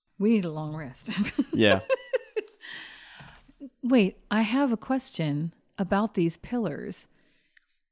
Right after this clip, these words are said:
Speaker 1: We didn't know that the pillar that we just sent back to its proper place, we didn't know whether it was a light pillar or a dark pillar until after we had,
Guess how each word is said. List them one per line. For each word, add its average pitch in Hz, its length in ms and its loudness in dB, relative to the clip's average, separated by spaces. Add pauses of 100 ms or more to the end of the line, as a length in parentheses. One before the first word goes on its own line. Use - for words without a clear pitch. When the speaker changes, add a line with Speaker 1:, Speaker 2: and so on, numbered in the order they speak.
(220)
Speaker 1:
We 214 240 4
didn't 262 280 4
know 202 800 4 (160)
that 190 260 -4
the 190 80 0
pillar 233 360 -2
that 185 180 0
we 185 160 0
just 180 600 -2 (1040)
sent - 600 -2
back 180 280 0
to 185 100 -4
its 165 160 -4
proper 180 340 -6
place, 185 560 -6 (640)
we 214 160 6
didn't 269 240 2 (100)
know 220 300 6
whether 185 440 0
it 175 60 0
was 165 120 0
a 156 60 0
light 175 300 0
pillar 214 240 0
or 175 160 2
a 170 80 0
dark 208 300 0
pillar 165 280 -2
until 180 480 -2
after 196 400 -2
we 190 280 -4
had, 165 520 -2